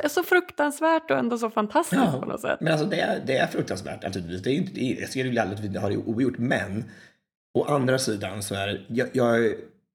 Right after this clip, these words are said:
Speaker 2: jag, jag påverkas inte av det överhuvudtaget. Jag tänker inte på det ens en gång, bara någon, någon, någon gång, alltså, längre överhuvudtaget.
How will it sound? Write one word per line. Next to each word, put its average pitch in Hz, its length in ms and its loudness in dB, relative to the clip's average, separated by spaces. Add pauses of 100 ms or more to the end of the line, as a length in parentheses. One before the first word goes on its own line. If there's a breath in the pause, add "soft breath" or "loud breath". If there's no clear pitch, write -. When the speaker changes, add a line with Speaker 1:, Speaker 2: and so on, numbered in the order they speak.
(280)
Speaker 2:
jag, 120 320 2 (160)
jag 123 460 -2 (200)
påverkas 123 520 2
inte 107 200 -2
av 104 160 -8
det 107 60 -16
överhuvudtaget. 110 540 -10
Jag 113 120 -6
tänker 127 280 -4
inte 98 140 -8
på - 180 -8
det 120 60 -6
ens 107 160 -8
en 110 60 -8
gång, 110 260 -8
bara - 140 -8
någon, 90 380 -6
någon, 95 300 -6
någon 98 240 -6
gång, 92 380 -10
alltså, 101 240 -10
längre 101 320 -10
överhuvudtaget. 107 680 -6